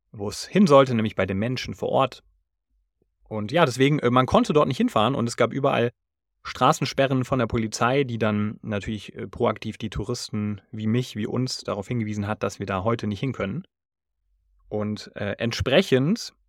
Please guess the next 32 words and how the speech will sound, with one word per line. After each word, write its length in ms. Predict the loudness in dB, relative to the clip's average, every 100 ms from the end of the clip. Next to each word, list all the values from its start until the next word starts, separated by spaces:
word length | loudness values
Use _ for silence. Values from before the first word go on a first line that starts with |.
| _ _
hab 220 | -2 0
ich 140 | 0 0
Chichen 340 | 0 0 -2
Itza 400 | -4 -4 2 4
nicht 300 | 4 2 2
gesehen, 320 | 0 4 4
obwohl 340 | 4 2 4 4
ich 240 | 2 -4 -18 _
ein 180 | -2 -2
paar 280 | 0 0 0
Kilometer 720 | 0 -2 0 0 2 2 2
davon 320 | 0 -2 -4
entfernt 460 | -4 -6 -6 -6 -4
war. 300 | -4 -4 -4 -8 _ _ _ _ _ _ _ _ _ _
Ich 160 | -14 -4
kann 140 | 2
dir 60 | 6
aber 100 | 6
auch 100 | 6
dazu 300 | 2 2 0
sagen, 480 | 4 4 4 0 -4
in 300 | -4 -2 0 0
Mexiko, 400 | -2 -6 -8 -4
vor 140 | -2
allem 140 | -2
auf 100 | -2
der 240 | -2 -2 -4
Yucatan-Peninsula, 880 | -6 -8 -6 -4 -4 -6 -6 -4 -4
gibt 240 | -4 -8 -10
es 260 | -10 -10 -6
unglaublich 720 | -4 0 2 2 2 -4 -6
viele 600 | -8 -4 -2 -2 -2 -6